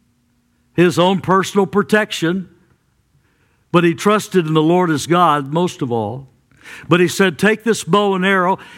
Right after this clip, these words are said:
and I want you to open the window and toward where Syria is, I want you to fire an arrow. I want you to shoot that arrow toward Syria." And he did. The arrow of victory,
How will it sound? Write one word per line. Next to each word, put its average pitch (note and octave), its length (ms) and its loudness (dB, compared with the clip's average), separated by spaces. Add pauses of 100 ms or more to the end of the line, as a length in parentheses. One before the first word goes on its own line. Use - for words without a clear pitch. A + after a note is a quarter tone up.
and E3 160 0
I F3+ 80 2
want G3 280 -2
you F#3 60 2
to F#3 60 2
open G3+ 360 2
the G#3 80 2
window F#3 460 2
and F3 160 -2
toward F#3 300 2
where F#3 180 2
Syria G3 580 0
is, G3+ 120 -2 (340)
I G3 160 2
want A3+ 300 -2
you G3 80 2
to E3 80 0
fire G#3+ 540 0 (220)
an E3+ 200 -2
arrow. F#3 400 0
I F3+ 160 4
want A3+ 260 -2
you G#3 80 0
to E3 100 0
shoot A#3 400 0
that G#3 180 2
arrow D#3+ 400 0
toward B2+ 580 -2 (360)
Syria." C#3 500 -2 (1120)
And G2+ 80 -10
he G2 80 -4
did. D#3 500 -2 (680)
The F#3 180 4
arrow A3+ 560 0
of D#3+ 160 0
victory, A#3 680 0